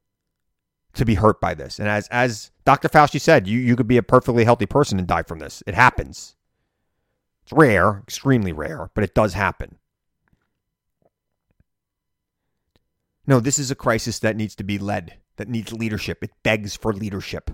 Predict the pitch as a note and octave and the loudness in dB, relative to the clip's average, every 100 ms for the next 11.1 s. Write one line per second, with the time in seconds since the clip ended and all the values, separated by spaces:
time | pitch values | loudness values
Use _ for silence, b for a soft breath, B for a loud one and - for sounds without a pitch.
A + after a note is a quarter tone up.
0 | - _ _ _ _ _ _ _ _ _ | -14 _ _ _ _ _ _ _ _ _
1 | _ _ _ _ _ _ _ - G#2 - | _ _ _ _ _ _ _ -12 -8 -4
2 | B2+ B2+ - A2+ G#2 G#2+ F#2+ G2+ - - | -2 -2 -2 -4 -4 -4 -8 -10 -14 -20
3 | _ - A2+ - - E2 F#2 E2+ F2+ F2 | _ -6 -6 -6 -8 -10 -10 -8 -8 -8
4 | F2 F#2 A#2 G2+ A#2+ B2 B2 B2+ B B | -6 -6 -4 -4 -4 -2 0 -2 B B
5 | B A#2 G2+ C#3 D#3+ - G#2 - - F#2+ | B 0 2 0 0 0 0 0 -4 -4
6 | - F#2 F2 F2 F2+ F#2+ B2+ B2 D#2 - | -4 -6 -6 -8 -8 -4 -2 -2 -6 -14
7 | - _ _ _ _ _ _ _ _ _ | -20 _ _ _ _ _ _ _ _ _
8 | _ _ _ _ _ _ _ _ _ _ | _ _ _ _ _ _ _ _ _ _
9 | _ _ _ _ _ _ _ _ A2+ A2+ | _ _ _ _ _ _ _ _ -2 0
10 | G2+ G#2 A2+ A#2+ G#2 G#2 G2+ G2 G#2 - | 0 4 6 6 6 2 0 0 -4 -8